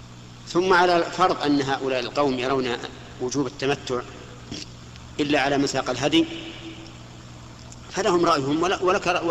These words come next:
ولك رأيك. وأنت إ-، إذا أفردت فقد فعلت جائزا لكن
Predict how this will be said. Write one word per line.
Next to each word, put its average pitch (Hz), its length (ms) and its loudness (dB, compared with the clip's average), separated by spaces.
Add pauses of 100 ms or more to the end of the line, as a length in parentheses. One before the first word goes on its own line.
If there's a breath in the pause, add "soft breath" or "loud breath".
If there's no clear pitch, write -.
(180)
ولك 170 220 0
رأيك. 156 320 -2 (3000)
وأنت 202 440 2 (800)
إ-، 151 160 -2
إذا 160 260 2
أفردت 156 460 -2 (1700 loud breath)
فقد 170 200 2
فعلت 175 400 4
جائزا 139 480 2
لكن 170 560 2